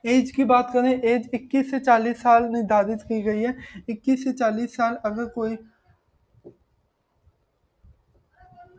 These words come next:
कोई भी person है तो apply कर सकता है।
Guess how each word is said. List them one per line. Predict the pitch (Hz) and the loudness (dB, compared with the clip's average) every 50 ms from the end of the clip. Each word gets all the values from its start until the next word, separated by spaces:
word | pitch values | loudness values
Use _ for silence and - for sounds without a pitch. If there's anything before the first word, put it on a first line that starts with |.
| 740 762 807 807 740 740 740 719 370 370 - - - _ _ - - _ _ _ _ - - - 220 202 | -20 -20 -20 _ _ _ -20 -20 -20 -20 -20 -20 -20 _ _ -20 -20 _ _ _ _ -20 -12 -10 -4 2
कोई | - 262 262 262 | 6 8 8 8
भी | 233 302 | 8 6
person | 294 294 247 233 233 233 254 247 240 | 6 8 6 4 6 4 2 2 4
है | 262 269 | 2 2
तो | 262 269 262 | 2 4 4
apply | 254 - 233 208 - 233 226 226 240 226 | 4 4 4 2 4 4 4 4 4 2
कर | 220 220 208 | 0 -2 -2
सकता | 202 - 214 196 185 - 202 202 | -2 -4 -6 -8 -4 -2 -2 0
है। | 196 233 247 | 0 -2 -4